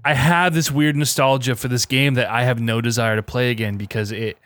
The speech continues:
had way more frustrating elements to me than the one cool thing, which was the, the stamina system and the way you traversed.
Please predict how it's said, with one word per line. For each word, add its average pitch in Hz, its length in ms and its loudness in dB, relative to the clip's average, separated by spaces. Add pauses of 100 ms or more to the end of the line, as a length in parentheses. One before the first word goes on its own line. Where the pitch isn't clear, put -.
(280)
had 110 360 -2
way 135 200 2
more 139 220 2
frustrating 117 560 -2
elements 107 520 -4
to 113 100 -8
me 98 340 -6 (520)
than 110 480 0
the 117 180 -2
one 113 360 0
cool 117 260 -2
thing, 107 340 -4
which 101 200 -6
was 104 160 -6
the, 101 340 -4 (220)
the 113 80 -8
stamina 117 460 0
system 110 380 -4
and 104 80 -2
the 107 60 -2
way 107 140 0
you 104 80 -2
traversed. 107 800 -2